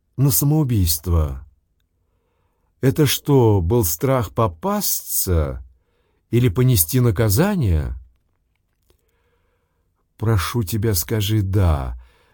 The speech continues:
мысленно молила Алекс. Страх попасться влиял только на последовательность его действий.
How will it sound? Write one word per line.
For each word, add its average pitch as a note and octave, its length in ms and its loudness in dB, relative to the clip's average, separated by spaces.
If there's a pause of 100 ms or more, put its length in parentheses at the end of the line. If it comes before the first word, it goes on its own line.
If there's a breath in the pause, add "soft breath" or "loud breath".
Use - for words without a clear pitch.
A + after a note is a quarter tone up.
(140 soft breath)
мысленно G#2+ 560 0
молила G2+ 400 2
Алекс. D#2+ 720 -4 (960)
Страх - 680 -2
попасться F2 1300 -4 (640)
влиял C3 520 2
только D3 680 0 (160)
на B2 160 0
последовательность C3+ 1200 -2
его B2+ 240 0
действий. E2+ 840 0